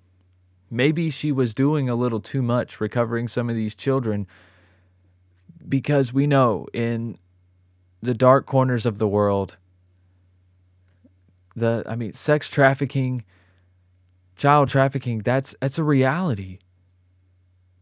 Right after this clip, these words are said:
It's, it's terrifying. It's absolutely terrifying, but it happens in every single country. Happens in every single country. And, or maybe she was,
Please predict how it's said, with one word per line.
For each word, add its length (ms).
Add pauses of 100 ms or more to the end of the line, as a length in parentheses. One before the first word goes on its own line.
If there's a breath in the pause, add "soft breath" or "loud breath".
(200)
It's, 300
it's 200
terrifying. 760 (1200)
It's 180
absolutely 1000
terrifying, 540
but 100
it 100
happens 400
in 320
every 340
single 360
country. 520 (920)
Happens 360
in 140
every 220
single 260
country. 440 (1700)
And, 360
or 120
maybe 360
she 220
was, 440